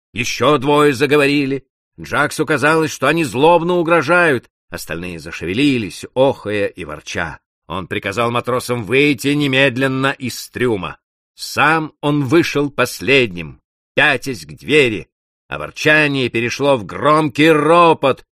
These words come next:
и руки простирались ему вслед, словно указывая на злодея. Боцман задвинул болт и нерешительно заметил: «Как будто ветер стих, сэр». Матросы рады были вернуться в проход.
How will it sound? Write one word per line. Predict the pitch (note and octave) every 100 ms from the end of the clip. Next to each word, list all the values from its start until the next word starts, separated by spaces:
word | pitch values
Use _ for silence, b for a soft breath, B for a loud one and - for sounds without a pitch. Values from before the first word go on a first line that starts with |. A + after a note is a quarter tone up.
| -
и | C#3
руки | E3+ D3+ F#3+ A3 F#3+ G3
простирались | - F3+ - - F#3+ F#3+ F#3+ E3 D3
ему | F#3+
вслед, | E3 - C#3 F#3+ D#3 _ _
словно | - A#2 D3+ D#3
указывая | D#3 - E3+ E3+ B2 D3+ D3+ C#3
на | G2+ -
злодея. | A2 B2+ A2 G2+ C#2+ - _ _ _ _ _
Боцман | - A#2 B2+ G#2 A2+ E2+
задвинул | F#2 A2+ G2 A2 G2+ F#2
болт | - D#3 E3 D3 - _ _ _
и | D#3 D#3
нерешительно | C3+ A#2 - E3 E3 A#2+ A#2+ G2
заметил: | G2+ G#2+ F2 D#2 D2+ _ _ _ _ _ _
«Как | G2 -
будто | A2+ - B2
ветер | C3 F3 D3 -
стих, | - - G#2 - _ _
сэр». | - A2 F#2+ _ _ _ _ _ _ _ _ _ _ _
Матросы | C#2 - D#2 G2 - D#2+
рады | D2 G#2+ C3+ B2+
были | - -
вернуться | B2 A#2+ A#2 G2+ - -
в | - _
проход. | _ - _ -